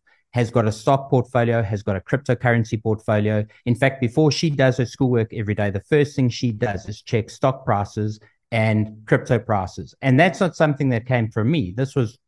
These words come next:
this was her desire. This is what her peers are interested in. And the reason why I'm telling you this story is because the, the children's input today is very, very different. The way they transacting in the world and interacting is very, very different. So I think the sooner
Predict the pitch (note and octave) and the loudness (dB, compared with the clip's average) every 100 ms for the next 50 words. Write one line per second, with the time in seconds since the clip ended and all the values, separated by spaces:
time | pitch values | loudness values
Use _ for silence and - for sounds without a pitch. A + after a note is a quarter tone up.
0 | - C3+ C#3 A2+ - C#3 F3 C3 G#2+ F#2+ | -2 -2 0 -6 0 2 4 2 -2 -4
1 | F2+ G#2 - _ D3 D3 B2+ B2 G2 D3+ | -8 -12 -18 _ 0 0 0 0 2 4
2 | D3 D3 C3+ A#2+ A2+ A#2 D#3+ D#3+ C#3 A#2+ | 2 2 0 0 0 2 0 0 -2 -4
3 | F2 F2 - - - _ _ C#3+ D3 D3 | -4 -8 -14 -20 -20 _ _ 2 4 4
4 | D3 - - D3 G3 C4+ A3+ D#3+ C#3+ C#3+ | 0 -12 -2 2 6 6 6 4 2 2
5 | F3 G#3+ G#3 D3 A2+ - - A#2+ G#2 - | 0 2 2 0 -4 -6 -4 -2 -2 -4
6 | A#2+ C#3 B2 - C3 - _ - B2+ - | 0 2 0 0 -4 -4 _ -4 -4 2
7 | A3+ A#3+ F#3 - E3 G3 F#3 - A2+ A2 | 2 4 2 2 0 0 -2 -4 -4 -2
8 | G#2+ G#2+ A#2+ B2 B2 C3 F3+ G2 - A#2 | -2 0 0 0 0 -2 -4 -6 -6 0
9 | C#3+ D3 C3+ B2+ _ _ - C#3+ C3 B2 | 2 2 0 -2 _ _ -2 2 4 4
10 | D3+ F3 F3+ D3+ B2 A#2 A2 G#2 G#2+ G#2+ | 0 0 0 2 2 2 0 0 -2 2
11 | D#3 D3+ B2+ D#3 - A2 F#2+ B2+ G#2+ A#2+ | 0 2 0 0 -4 -6 -2 -4 -2 0
12 | B2 A#2 A#2 C#3 A#2 G#2 B2+ - G3+ G#3+ | 0 0 -2 -4 -6 -6 -4 0 0 0
13 | F3 E3 A#2+ - - F#3+ E3+ D3+ | -4 -4 -8 -6 -2 0 2 0